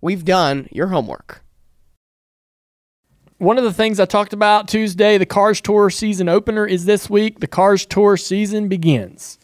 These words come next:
Speaker 2: Uh, Southern National Speedway is our first stop.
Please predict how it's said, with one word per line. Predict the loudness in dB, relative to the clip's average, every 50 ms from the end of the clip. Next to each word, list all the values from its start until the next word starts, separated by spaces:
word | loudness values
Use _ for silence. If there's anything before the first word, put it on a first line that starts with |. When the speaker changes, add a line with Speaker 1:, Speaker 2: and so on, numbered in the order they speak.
| _
Speaker 2:
Uh, | -6 -4 -4 -2 -4
Southern | -4 -2 -2 0 0 0 0
National | 0 0 -2 -2 -4 -8 -10
Speedway | -8 -6 -6 -4 -2 0 2 2 2 2
is | 2 2
our | 2 0 0
first | 0 0 0 0 0 -2
stop. | -2 0 2 2 2 2 0 _